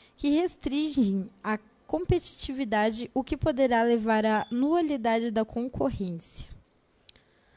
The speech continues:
Agora vamos falar sobre o Instituto das Águas. Em medida cautelar, o Tribunal de Contas determinou que o Instituto de Águas do Paraná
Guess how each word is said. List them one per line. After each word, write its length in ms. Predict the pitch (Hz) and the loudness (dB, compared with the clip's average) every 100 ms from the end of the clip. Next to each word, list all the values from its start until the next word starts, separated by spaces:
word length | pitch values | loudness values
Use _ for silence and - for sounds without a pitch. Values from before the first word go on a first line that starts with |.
| _ _ _ _ | _ _ _ _
Agora 220 | - 208 214 | -2 2 2
vamos 280 | 214 240 - | 0 -2 -2
falar 280 | 254 226 | -2 0
sobre 480 | 247 285 240 269 294 - | 0 0 0 -2 -2 0
o 120 | 254 | 0
Instituto 600 | 254 - 269 - 277 294 | 0 0 -4 -2 -2 0
das 280 | 277 285 226 | 0 0 0
Águas. 720 | 220 220 185 165 - - - - - - - _ _ _ _ _ | -2 -2 -4 -6 -6 -16 -16 -18 -18 -20 -20 _ _ _ _ _
Em 180 | 302 392 | -2 0
medida 400 | 381 269 240 226 | 0 0 2 2
cautelar, 680 | 233 220 - 269 254 311 - | 0 -2 0 2 2 0 0
o 120 | 254 | -2
Tribunal 420 | 262 202 220 214 | 0 0 2 2
de 100 | 208 | -2
Contas 440 | - 262 294 285 | -2 -2 -2 -4
determinou 600 | 240 240 247 233 226 233 | -4 -4 -2 0 2 2
que 220 | 254 - 262 | 0 -4 -4
o 60 | |
Instituto 580 | 302 - 359 - 294 294 | -4 -6 -8 -6 -4 -4
de 160 | 208 220 | -4 -2
Águas 560 | 202 240 196 180 - - | 0 0 0 -2 -4 -10
do 120 | 196 | -6
Paraná 580 | - 208 226 247 240 | -4 0 2 2 0